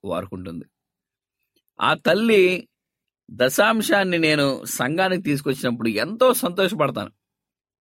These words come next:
ఆమె మన మిషన్లో, ఆ,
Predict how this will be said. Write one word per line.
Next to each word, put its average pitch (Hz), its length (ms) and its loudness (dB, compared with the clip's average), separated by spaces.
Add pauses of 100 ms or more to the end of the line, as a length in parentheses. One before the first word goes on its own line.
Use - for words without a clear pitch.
(760)
ఆమె 143 260 2
మన 135 220 2
మిషన్లో, 135 800 2 (680)
ఆ, 107 760 2